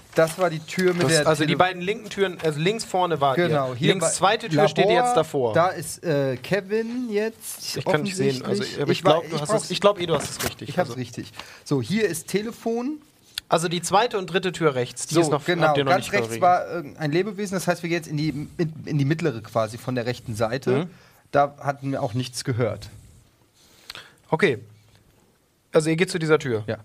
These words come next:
Speaker 2: Seid
Speaker 1: Ja.
Speaker 2: euch einig. Okay, ihr geht zu dieser Tür. Die Tür ist aber verschlossen.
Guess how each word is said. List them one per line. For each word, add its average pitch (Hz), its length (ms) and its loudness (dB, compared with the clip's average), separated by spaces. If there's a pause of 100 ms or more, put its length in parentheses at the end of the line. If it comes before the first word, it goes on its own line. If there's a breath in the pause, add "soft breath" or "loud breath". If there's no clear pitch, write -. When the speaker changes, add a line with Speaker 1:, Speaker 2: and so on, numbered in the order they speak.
Speaker 2:
Seid 139 160 2
Speaker 1:
Ja. 127 60 -4
Speaker 2:
euch 117 60 -10
einig. 113 180 -8
Okay, 151 180 2
ihr 147 120 -2
geht 196 180 2
zu - 80 -6
dieser 180 240 0
Tür. 233 300 2 (1400 loud breath)
Die 175 80 6
Tür 202 180 4
ist 220 140 0
aber 180 400 0
verschlossen. 185 760 -2